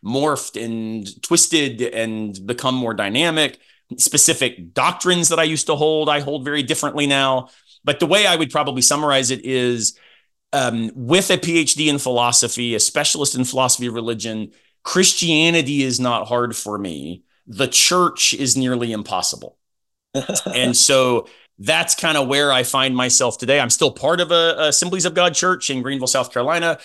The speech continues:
Speaker 1: I have an amazing pastor. They love us. They welcome us. Um, but it definitely is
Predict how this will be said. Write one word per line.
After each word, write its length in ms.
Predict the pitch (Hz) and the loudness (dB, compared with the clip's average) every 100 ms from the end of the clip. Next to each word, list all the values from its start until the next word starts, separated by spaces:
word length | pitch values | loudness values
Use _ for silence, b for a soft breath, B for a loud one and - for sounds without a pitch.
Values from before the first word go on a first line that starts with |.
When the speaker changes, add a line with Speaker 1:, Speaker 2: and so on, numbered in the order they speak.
| B | B
Speaker 1:
I 40 | |
have 80 | 107 | -4
an 80 | 110 | -2
amazing 440 | 113 139 135 127 | 2 2 2 -2
pastor. 640 | 127 156 143 - 147 139 131 | -2 -2 -2 -4 -4 -4 -4
They 180 | 113 110 | -2 -2
love 260 | 110 135 | 0 2
us. 200 | 135 123 | 2 0
They 100 | 107 | -2
welcome 420 | 104 117 135 135 127 | -4 -2 -2 0 0
us. 320 | 127 - B B B B B - - | 0 -2 B B B B B -10 -4
Um, 360 | 120 110 104 - | 0 0 -2 -4
but 320 | 110 139 139 | 0 0 0
it 200 | 143 107 | -2 0
definitely 720 | 139 135 156 143 127 131 131 | -2 0 -2 -4 -4 -2 0
is 120 | 117 | 0